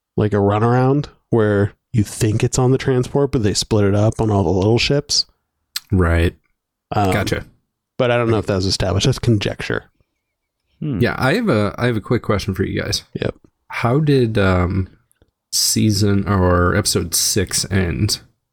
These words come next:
Speaker 2: What was the episode before this one?
Speaker 1: The episode before this one,
Speaker 3: Broken horn,
Speaker 1: the
Speaker 3: wasn't it?
Speaker 1: broken
Speaker 3: The
Speaker 1: horn.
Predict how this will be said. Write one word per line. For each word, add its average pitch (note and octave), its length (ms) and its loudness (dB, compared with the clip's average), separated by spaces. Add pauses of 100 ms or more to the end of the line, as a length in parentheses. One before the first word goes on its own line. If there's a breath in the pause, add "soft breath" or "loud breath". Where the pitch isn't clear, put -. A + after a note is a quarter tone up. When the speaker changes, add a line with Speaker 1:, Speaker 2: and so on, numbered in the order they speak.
(160)
Speaker 2:
What A2+ 100 0
was G2+ 100 0
the G2+ 80 0
episode G2 300 -2
before G2 260 -4
this G2 180 -4
one? F#2+ 220 -4 (800 soft breath)
Speaker 1:
The C#3 160 -2
episode C#3+ 480 0
before B2+ 460 0
this A#2 280 0
one, G#2 300 0
Speaker 3:
Broken G2+ 260 -2
horn, D#2+ 440 -4
Speaker 1:
the B1 60 -12
Speaker 3:
wasn't F#2+ 260 -4
it? G#2 40 0
Speaker 1:
broken G#2+ 460 0
Speaker 3:
The A2 60 2
Speaker 1:
horn. - 520 -4